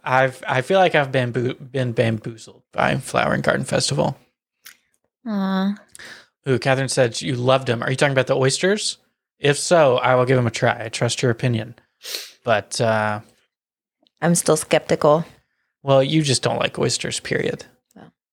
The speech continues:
Speaker 3: that's true.
Speaker 2: I don't either. That freaks me out.
Speaker 1: So nothing much else new going on in Epcot.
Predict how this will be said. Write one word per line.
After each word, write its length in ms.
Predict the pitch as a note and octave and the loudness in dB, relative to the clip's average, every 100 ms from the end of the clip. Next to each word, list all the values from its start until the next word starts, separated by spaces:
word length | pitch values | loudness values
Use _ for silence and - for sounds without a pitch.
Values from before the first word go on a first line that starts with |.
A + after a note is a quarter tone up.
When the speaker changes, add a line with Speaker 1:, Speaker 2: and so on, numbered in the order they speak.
| _ _ - | _ _ -6
Speaker 3:
that's 160 | A3+ - | -2 0
true. 140 | - - | 0 0
Speaker 2:
I 80 | G3+ | 0
don't 240 | F#3+ F3 | 0 0
either. 420 | F3 F3 F3+ F#3 - | -2 0 2 2 0
That 160 | G#3 | 0
freaks 320 | G#3 F#3 - | 0 -2 -2
me 100 | F3+ | -6
out. 300 | E3+ F3 F3+ - _ _ _ _ - - _ _ | -4 -4 -4 -6 _ _ _ _ -20 -20 _ _
Speaker 1:
So 160 | - C#3+ | -2 2
nothing 360 | E3+ G#3 B3+ | 4 2 2
much 220 | F#3 F3+ - | 2 2 2
else 380 | D#3 E3 E3 - | 2 2 2 -2
new 840 | C3 C3 C#3+ D#3+ D3 B2+ A#2+ B2 - _ _ - | -2 0 4 6 6 4 2 0 -4 _ _ -2
going 440 | C3 B2 B2 B2 | 0 2 0 -2
on 500 | - B2+ B2+ B2+ B2 | -4 0 2 2 0
in 280 | - B2 B2 | -4 -4 -4
Epcot. 640 | - B2 - C3 A#2+ A#2 | 0 -2 -2 -2 0 0